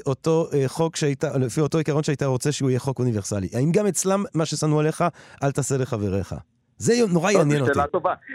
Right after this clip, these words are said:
Speaker 2: אבל, אה, אם אתה מאמין בדרווין, אז השאלה באמת מה נשרד יותר.
Speaker 1: Hmm.
Speaker 2: אה, יצורים שמת-, מ-, מ-, מתוארים על ידי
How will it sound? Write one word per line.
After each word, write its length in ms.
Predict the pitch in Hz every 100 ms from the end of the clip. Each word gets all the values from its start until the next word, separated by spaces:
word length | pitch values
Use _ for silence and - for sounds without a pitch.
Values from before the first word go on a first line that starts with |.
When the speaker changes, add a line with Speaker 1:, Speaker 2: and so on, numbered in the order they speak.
| - -
Speaker 2:
אבל, 320 | 139 143 143
אה, 100 | 143
אם 160 | 165 156
אתה 140 | 156
מאמין 380 | 139 131 143 180
בדרווין, 680 | 151 107 156 202 113 104 107
אז 100 | 107 113
השאלה 260 | - 135
באמת 280 | 160 160 147 127
מה 200 | 127 143
נשרד 520 | 139 - - 110 117
יותר. 520 | 117 107 - 110 92 85 _ 92
Speaker 1:
Hmm. 40 |
Speaker 2:
אה, 540 | 107 90 107 104 107 110
יצורים 600 | 110 - - 127 170 151
שמת-, 440 | - 123 113 -
מ-, 40 | 120 113 107 107 110
מ-, 300 | 104 _ 117
מתוארים 500 | 104 120 107 127 123
על 120 | 104
ידי 260 | 98 98